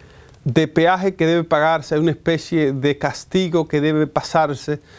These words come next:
hay una especie de cuenta que debe pagarse cada reo nuevo que llega a una cárcel de perfil peligroso como es esta.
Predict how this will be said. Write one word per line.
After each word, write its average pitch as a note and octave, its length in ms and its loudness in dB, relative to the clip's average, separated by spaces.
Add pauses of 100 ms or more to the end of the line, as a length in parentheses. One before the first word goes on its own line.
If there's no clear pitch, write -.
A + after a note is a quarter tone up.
(180)
hay D3+ 160 2
una E3+ 80 2
especie D#3+ 520 0
de D3 160 0
cuenta F3 440 0
que D#3 100 -2
debe D#3+ 220 0
pagarse B2 640 -2 (480)
cada D3 280 2
reo D3+ 260 0
nuevo C#3+ 340 0
que C3+ 120 0
llega C3 340 2 (360)
a C#3 100 2
una D3 180 2
cárcel C#3+ 500 0
de C3 100 0
perfil B2+ 340 -2
peligroso C#3+ 460 0
como C#3 180 2
es C3+ 140 -4
esta. - 320 -8